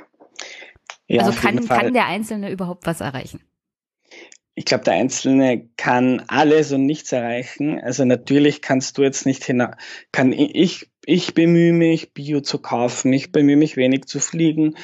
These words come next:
Speaker 1: ich spende Geld über Give Directly, eine N G O, direkt nach Uganda, Kenia. Ähm,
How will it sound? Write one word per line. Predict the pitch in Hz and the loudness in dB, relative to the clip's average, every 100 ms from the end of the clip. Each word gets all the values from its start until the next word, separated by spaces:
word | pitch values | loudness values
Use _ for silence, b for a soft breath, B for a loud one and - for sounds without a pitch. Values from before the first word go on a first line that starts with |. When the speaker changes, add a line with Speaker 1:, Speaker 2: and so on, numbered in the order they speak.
| B B | B B
Speaker 1:
ich | - - | 0 0
spende | - 131 135 139 135 127 | 0 2 4 4 4 2
Geld | - 123 131 147 - | 2 4 4 2 -2
über | 131 127 131 | -8 -2 0
Give | 127 - 135 - | 0 -2 -6 -2
Directly, | 131 131 147 147 - - 143 147 135 | 0 2 2 2 -2 -4 0 2 0
eine | 113 117 | -2 -4
N | 110 | -4
G | 113 143 113 | -4 0 0
O, | 123 139 | 2 2
direkt | 139 135 123 123 - | 2 2 2 -2 -6
nach | 120 123 - | -4 -4 -6
Uganda, | - 139 120 135 139 127 | -12 -4 0 4 6 4
Kenia. | 127 131 131 135 127 127 B B B B - | 2 0 2 4 4 2 B B B B -2
Ähm, | 123 120 | 0 0